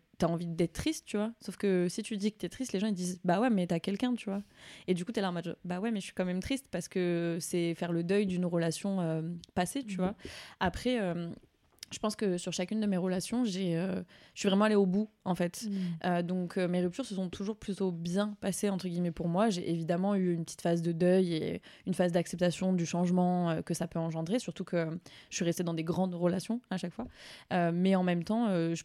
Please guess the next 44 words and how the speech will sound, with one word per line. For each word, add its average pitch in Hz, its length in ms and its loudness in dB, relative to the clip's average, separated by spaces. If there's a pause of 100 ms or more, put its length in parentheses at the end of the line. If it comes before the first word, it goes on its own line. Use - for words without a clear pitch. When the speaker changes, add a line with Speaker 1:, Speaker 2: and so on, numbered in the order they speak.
(200)
Speaker 1:
j'ai 180 200 0
toujours 208 240 0
eu 220 40 2
cette 196 120 0
impression 180 280 0
d'avoir 175 300 2
donné 185 240 0
tout 202 140 -8
ce - 80 -14
que - 80 -2
je 196 80 -4
pouvais 190 220 0
donner 180 340 2 (140)
et 196 60 4
Speaker 2:
Mm. 185 40 6
Speaker 1:
d'être 175 200 2
allée 175 120 2
vraiment 185 280 4
au 180 60 4
bout 180 260 4
de 202 60 4
la 190 80 4
relation, 185 340 4
d'avoir 156 200 2
vraiment, 160 220 0
genre, 175 180 -2
saigné 202 420 2
la 175 80 -2
relation 175 440 -2
jusqu'à 170 220 -6
son 175 140 -4
plus 175 120 -10
profond, 196 480 0
tu 214 160 -6
vois, 190 140 2 (260)
avant 175 240 2
de 180 60 0
partir. 180 340 -2 (120)
Speaker 2:
Mm. 208 40 -2 (320)
Speaker 1:
Et 180 100 4
du 170 160 -2
coup, 226 200 2
euh, 170 320 4
j'ai 175 260 2